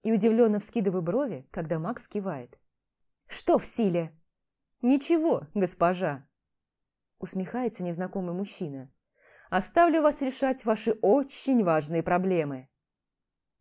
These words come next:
Это он так свой сарказм показывал? Кривлю губы и осматриваю огромный кабинет, размером с небольшую танцевальную студию.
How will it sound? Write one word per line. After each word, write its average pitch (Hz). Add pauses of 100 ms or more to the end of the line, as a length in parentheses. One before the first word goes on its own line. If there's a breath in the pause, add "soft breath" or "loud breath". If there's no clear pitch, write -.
Это 262
он 254
так 254
свой 247
сарказм 269
показывал? 165 (760)
Кривлю 202
губы 196
и 180
осматриваю 254
огромный 190
кабинет, 208 (480 soft breath)
размером 175
с -
небольшую 285
танцевальную 269
студию. 185